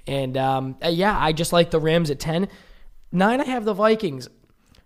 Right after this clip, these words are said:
Their O-line's been, been coming up a little bit better than usual. They're getting healthy, and they haven't lost at home yet. I mean, that's huge. I think they need to get better in the division,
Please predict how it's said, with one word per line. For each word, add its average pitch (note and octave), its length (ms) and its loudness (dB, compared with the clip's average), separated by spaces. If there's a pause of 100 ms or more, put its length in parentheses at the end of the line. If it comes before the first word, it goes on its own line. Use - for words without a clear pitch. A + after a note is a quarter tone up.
Their E3+ 180 2
O-line's G3+ 500 4
been, E3 340 0
been D#3+ 160 -4
coming E3+ 260 -2
up - 380 -4
a D3+ 80 -2
little F3 240 0
bit F3+ 160 0
better F3 200 2
than F3 140 0
usual. D3+ 340 0
They're D3 120 0
getting D#3 340 0
healthy, D#3+ 460 -2 (260)
and E3 80 -2
they D#3 60 -4
haven't A3 380 -4
lost G#3 280 -6
at C3 80 -10
home D#3+ 260 -6
yet. G#2+ 280 -12 (340)
I D3+ 80 -2
mean, D3+ 160 -2
that's G#3+ 240 -4
huge. E3 400 0 (100)
I C#3 140 -6
think G3 180 -2
they G#3+ 120 2
need G#3 120 0
to G3 60 0
get E3+ 180 0
better E3 240 0
in E3 60 0
the D3+ 80 -2
division, F3 540 -4